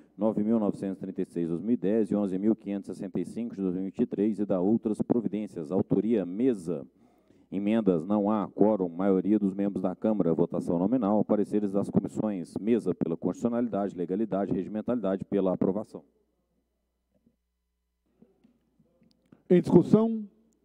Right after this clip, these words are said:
Speaker 2: em votação, para encaminhar a votação, vereador presidente Gabriel Azevedo.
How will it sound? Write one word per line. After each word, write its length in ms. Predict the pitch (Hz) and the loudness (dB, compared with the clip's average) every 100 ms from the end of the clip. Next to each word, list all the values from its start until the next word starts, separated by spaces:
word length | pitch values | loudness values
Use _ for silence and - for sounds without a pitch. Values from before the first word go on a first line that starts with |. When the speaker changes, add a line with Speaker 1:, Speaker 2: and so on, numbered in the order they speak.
| _ _ _ - | _ _ _ 2
Speaker 2:
em 100 | 175 | 6
votação, 720 | 170 180 165 - 196 214 202 _ - | 6 6 2 4 4 4 -2 _ 4
para 520 | 185 175 151 123 - _ _ _ _ _ _ _ _ _ - | 6 4 2 0 -6 _ _ _ _ _ _ _ _ _ 0
encaminhar 400 | 151 170 160 160 | 4 4 6 6
a 40 | |
votação, 600 | 170 175 170 - 208 226 - | 6 6 2 4 2 0 0
vereador 420 | 165 180 160 165 | 4 4 6 4
presidente 400 | - 151 156 175 | 4 4 4 4
Gabriel 240 | 170 156 151 | 4 6 4
Azevedo. 420 | 139 131 107 | 4 0 -2